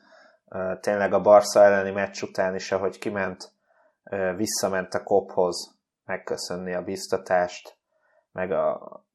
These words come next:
az egész srácból az jön le, hogy, hogy ő, ő, ő jó C K lehet. És azt hiszem, ő, ő is, tehát a utánpótlásban volt is talán C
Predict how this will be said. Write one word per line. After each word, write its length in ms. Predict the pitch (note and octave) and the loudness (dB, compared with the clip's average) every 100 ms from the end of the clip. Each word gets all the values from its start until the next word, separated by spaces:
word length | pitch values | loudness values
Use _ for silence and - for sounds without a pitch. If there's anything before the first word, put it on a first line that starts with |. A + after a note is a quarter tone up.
| _ | _
az 240 | - - | -16 -6
egész 300 | G#2+ F#2+ F2+ | -4 -4 -6
srácból 840 | - G2 F#2 - - - F#2 F2 D2+ | -2 0 0 -2 -10 -10 -6 -4 0
az 240 | F#2+ - | -2 -2
jön 160 | D#2+ D#2 | -10 -6
le, 100 | D#2+ | -6
hogy, 220 | F#2 F2 _ | -6 -12 _
hogy 280 | _ - D#2+ | _ -16 -12
ő, 260 | D2 D2+ - | -10 -10 -12
ő, 240 | E2+ C#2+ - | -14 -14 -14
ő 160 | E2+ D#2 | -14 -12
jó 160 | D2+ | -12
C 140 | - - D#2 | -12 -14 -14
K 60 | - | -10
lehet. 460 | E2+ D#2+ F#2 - | -8 -8 -12 -14
És 160 | G2 - | -10 -4
azt 120 | A#2+ | -2
hiszem, 300 | A#2+ - A#2 | -2 -2 -2
ő, 160 | A2 - - - - | -2 -6 -14 -20 -16
ő 160 | - F2+ | -10 -8
is, 420 | - - - _ _ _ _ _ _ _ _ _ - | -8 -12 -16 _ _ _ _ _ _ _ _ _ -4
tehát 240 | F#2+ - | -4 0
a 200 | F#2 F2+ | 2 2
utánpótlásban 960 | - - F2+ F#2 G2 - E2 E2 - E2 | 0 -6 -6 -4 -6 -4 -6 -6 -8 -8
volt 300 | D#2+ C2+ - | -8 -8 -12
is 160 | - | -18
talán 280 | - - | -16 -18
C 80 | - | -18